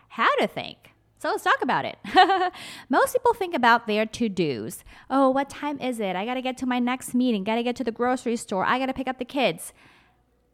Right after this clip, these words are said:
It's always about our to-dos.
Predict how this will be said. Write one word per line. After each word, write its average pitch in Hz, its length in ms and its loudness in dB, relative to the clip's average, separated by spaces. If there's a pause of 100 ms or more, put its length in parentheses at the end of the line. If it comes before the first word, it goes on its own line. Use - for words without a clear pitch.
(140)
It's 226 240 -4
always 262 440 2
about 202 420 0 (100)
our 185 220 0
to-dos. - 720 -4